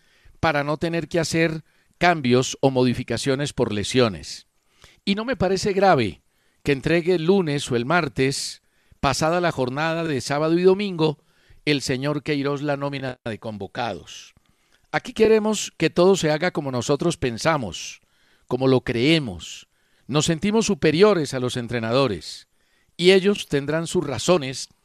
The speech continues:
para tomar las decisiones, como por ejemplo jugar ante Venezuela a las seis y treinta de la tarde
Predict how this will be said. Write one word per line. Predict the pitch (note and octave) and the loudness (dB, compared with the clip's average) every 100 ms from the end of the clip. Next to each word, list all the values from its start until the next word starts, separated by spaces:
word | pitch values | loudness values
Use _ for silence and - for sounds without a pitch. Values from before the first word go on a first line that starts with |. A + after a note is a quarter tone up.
| _ _ _ - | _ _ _ -6
para | D3 D3 | -4 -2
tomar | C#3+ D3+ E3 | -2 -2 -2
las | F3+ E3 | -2 -2
decisiones, | D3 B2+ A#2+ - F#3+ F#3+ G3 - - _ _ _ _ - | -4 -4 -6 0 2 2 -2 -8 -16 _ _ _ _ 4
como | F3 D#3+ | 4 4
por | D#3+ D#3 | 4 4
ejemplo | C3+ A3 D#3+ C3+ D3 - | 4 0 0 0 2 0
jugar | - D#3 F3 | -2 0 0
ante | G3+ F3+ | 0 0
Venezuela | D#3 C#3+ - D#3 F3+ | 0 -2 -2 -2 0
a | F3+ | 0
las | C#3 | -2
seis | D3+ D#3+ | -4 -4
y | F3+ | -6
treinta | D#3 E3+ E3+ F3+ | -4 -4 0 0
de | |
la | F3+ F3+ | 0 0
tarde | G3 D#3+ D#3 | 2 2 -2